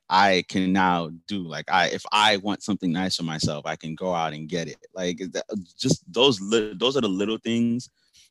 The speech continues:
that's, like, come out of it that has helped me just feel a lot happier overall, because it's like there was some moments of me feeling a little bit, like, worthless because I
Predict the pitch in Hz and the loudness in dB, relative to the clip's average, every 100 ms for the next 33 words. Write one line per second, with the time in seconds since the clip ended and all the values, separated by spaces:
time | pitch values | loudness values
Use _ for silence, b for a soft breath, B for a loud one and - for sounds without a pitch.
0 | - 95 90 - - 95 80 - 104 92 | 0 2 2 -4 -2 0 -2 0 2 4
1 | 95 98 98 90 - 95 87 85 - - | 4 2 -2 -4 -2 -2 0 0 -2 -4
2 | 80 - - 185 82 - - 110 107 - | -6 -6 -8 -16 -20 -20 -2 2 2 2
3 | 98 90 87 82 - _ _ _ - 98 | 0 0 -2 -6 -12 _ _ _ -4 -2
4 | - - 107 101 92 90 87 85 - _ | -2 -2 0 2 2 2 2 0 -4 _
5 | _ _ - 98 95 90 82 78 76 87 | _ _ -2 2 2 2 -4 -6 -8 -10
6 | 80 82 78 71 69 - 76 85 73 69 | -12 -10 -8 -10 -14 -18 -14 -12 -10 -12
7 | - b b b b _ - 87 92 85 | -18 b b b b _ -8 0 2 2
8 | 110 98 110 113 104 - 113 101 95 98 | 0 4 4 6 4 0 2 4 4 4
9 | 95 87 87 90 87 - 87 82 82 82 | 2 0 -2 -2 -2 -4 -6 -6 -6 -8
10 | 73 69 71 - 82 82 - 71 71 - | -10 -12 -14 -14 -12 -12 -12 -16 -16 -18
11 | 78 80 73 78 | -12 -8 -6 -8